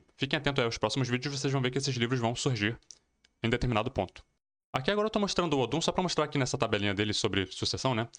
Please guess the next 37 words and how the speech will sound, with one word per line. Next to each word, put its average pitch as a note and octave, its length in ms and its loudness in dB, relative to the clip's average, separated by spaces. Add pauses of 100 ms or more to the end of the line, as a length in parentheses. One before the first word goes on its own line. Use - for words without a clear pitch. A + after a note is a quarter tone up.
(220)
Ele C#3+ 140 0
trata E3+ 240 -2
aqui D#3+ 140 -2
produ-, C3+ 360 -2
a G#2+ 260 2
razão A#2+ 380 0
P C3+ 140 0
B A2+ 140 -2
como C3 200 0
produção D3 540 0
bruta D#3+ 500 -2 (280)
por C#3+ 200 2
biomassa. C3+ 420 0
Então C3 220 -2
talvez C#3+ 240 0
fosse - 180 -4
mais C3+ 140 0
correto C3 220 0
falar C3 140 2
de C3 100 -2
produção C#3 380 0
bruta. A#2+ 300 -2 (260)
Mas E3 140 0
lá C3 80 4
na C#3 100 0
questão C#3+ 200 -2
eles C#3+ 100 -2
falaram C#3 220 2
pra D3 100 0
falar B2+ 160 2
de C3 80 -2
produção C3+ 380 0
líquida. B2+ 320 -2 (280)
Não G3 180 2
alteraria F#3 380 2
em F#3 40 0
nada C3+ 500 0